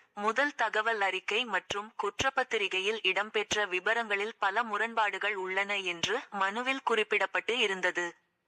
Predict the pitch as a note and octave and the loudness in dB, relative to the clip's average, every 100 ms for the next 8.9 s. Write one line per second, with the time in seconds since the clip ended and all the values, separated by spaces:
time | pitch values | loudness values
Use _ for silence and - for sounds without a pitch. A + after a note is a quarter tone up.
0 | _ _ _ _ G#3+ A3+ A3+ A3 A3 C4 | _ _ _ _ -2 0 0 2 2 0
1 | D4 A3+ A3 G#3+ G3+ G3 B3+ C#4 C#4+ C4 | -2 -2 -2 0 0 0 0 -2 -2 0
2 | G#3+ G#3+ A#3 - G3+ - A3+ G#3+ F#3+ F#3+ | 0 0 -2 -4 -4 -2 -2 0 0 0
3 | G#3 F3+ F#3 F#3+ - A#3 A#3 A#3 F#3 G3+ | 0 2 0 0 -2 0 0 0 -2 0
4 | A#3 A#3 G#3+ F#3 F#3 - A3 C4 - G3+ | 0 0 2 0 0 0 -2 -2 -2 0
5 | G3+ C4 A#3+ G3+ A3 A3+ A3 A3 A#3 G#3 | 2 2 2 0 2 2 0 -2 -2 2
6 | F#3 F#3 G#3 G3+ - F3+ E3+ A3+ - - | 2 2 0 0 -2 -2 -2 -4 -4 -12
7 | - - - A3+ C4+ D4 G#3+ G#3 - B3+ | -10 -2 2 2 2 2 2 0 4 4
8 | B3+ G#3 - G#3+ G3+ F#3 - F3 F3+ | 4 -2 0 2 2 0 0 0 0